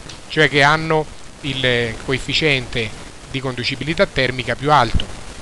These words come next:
Infatti all'estremità della bacchetta, all'estremità in aria, si mette sopra della cera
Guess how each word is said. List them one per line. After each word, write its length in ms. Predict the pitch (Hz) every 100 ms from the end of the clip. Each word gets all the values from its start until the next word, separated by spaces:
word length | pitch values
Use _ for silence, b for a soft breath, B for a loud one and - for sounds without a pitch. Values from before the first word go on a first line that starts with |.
| - - - -
Infatti 480 | 147 - 160 -
all'estremità 800 | 123 127 - 135 135 - 156 117 - - -
della 200 | - 131
bacchetta, 500 | 127 123 - 131 -
all'estremità 500 | 120 110 127 123 127
in 120 | 170 185
aria, 260 | 220 185
si 140 | - 135
mette 260 | - -
sopra 280 | - 147 120
della 220 | 123 120
cera 420 | - 127 113 175